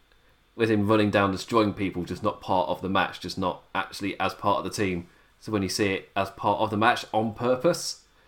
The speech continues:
uh, it has a little meaning to it. Like, you saw him destroy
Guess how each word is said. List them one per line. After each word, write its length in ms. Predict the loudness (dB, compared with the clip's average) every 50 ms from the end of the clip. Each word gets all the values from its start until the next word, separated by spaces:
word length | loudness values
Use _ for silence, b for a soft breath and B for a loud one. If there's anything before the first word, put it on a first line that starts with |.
| _ _ _ _ _ _ _
uh, 60 | -2 0
it 180 | 0 0 -2
has 140 | -4 -2 0
a 20 | 0
little 160 | -2 -2 -2
meaning 240 | -4 -2 -2 -4 -6
to 180 | -8 -12 -14
it. 120 | -14 -14 -16 _ _ _ _ -10
Like, 80 | -10 -8
you 60 | -6
saw 160 | 2 6 6
him 100 | 6 6
destroy 480 | 4 0 0 2 4 6 6 4 4